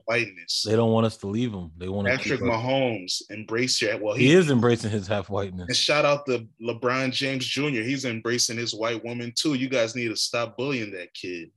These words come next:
Speaker 2: Oh yeah, I saw that. He went to
Speaker 1: What's wrong
Speaker 2: prom
Speaker 1: with
Speaker 2: with
Speaker 1: y'all
Speaker 2: a
Speaker 1: on the internet? Y'all crazy.
Speaker 2: He went to prom with a real white girl, like a
Speaker 1: <laughs>
Speaker 2: blonde white girl. Like,
Speaker 1: Yeah, what do you think? This brother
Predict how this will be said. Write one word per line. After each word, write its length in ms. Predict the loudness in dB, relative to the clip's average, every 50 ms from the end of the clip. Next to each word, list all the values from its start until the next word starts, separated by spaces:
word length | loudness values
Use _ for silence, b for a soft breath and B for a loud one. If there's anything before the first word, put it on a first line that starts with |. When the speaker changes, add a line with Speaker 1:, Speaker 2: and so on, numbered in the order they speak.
| _ -4
Speaker 2:
Oh 80 | 0
yeah, 160 | 0 2 2 2
I 40 |
saw 280 | 0 0 2 2 2 4
that. 160 | 2 2 0
He 60 | 0
went 120 | -2 -2 -4
to 40 | -4
Speaker 1:
What's 80 | -2 0
wrong 80 | 2
Speaker 2:
prom 100 | 2 2 2
Speaker 1:
with 80 | 2 2
Speaker 2:
with 60 | 2
Speaker 1:
y'all 180 | 0 0 0 0
Speaker 2:
a 20 |
Speaker 1:
on 100 | -2 -4 -4
the 120 | -4 -4
internet? 320 | -4 -4 -4 -6 -6 -6 -4
Y'all 160 | -4 -4 -4
crazy. 600 | -4 -4 0 2 2 2 2 0 -2 -8 -12 -16 _ _ _
Speaker 2:
He 80 | 0 0
went 140 | 2 2 0
to 60 | -2
prom 280 | 0 0 2 2 2
with 100 | 2 0
a 80 | 0 -2
real 560 | -4 -4 0 2 4 6 6 6 6 6 4
white 340 | 2 0 -2 -2 -6 -10 -12
girl, 340 | -10 -8 -8 -8 -8 -8 -8
like 200 | -10 -10 -10 -12
a 60 | -14
Speaker 1:
<laughs> 0 |
Speaker 2:
blonde 800 | -12 -8 -4 0 2 2 4 4 4 4 4 2 0 -2 -2 -2
white 280 | -2 -2 -2 -4 -6 -10
girl. 360 | -10 -10 -10 -10 -10 -12 -6
Like, 120 | -2 0 2
Speaker 1:
Yeah, 80 | 2 2
what 240 | 4 4 4 4
do 60 | 2 -2
you 60 | -8
think? 360 | -4 -2 0 0 0 0 0
This 160 | -2 -2 -2
brother 460 | -2 0 0 0 0 0 -2 -2 -4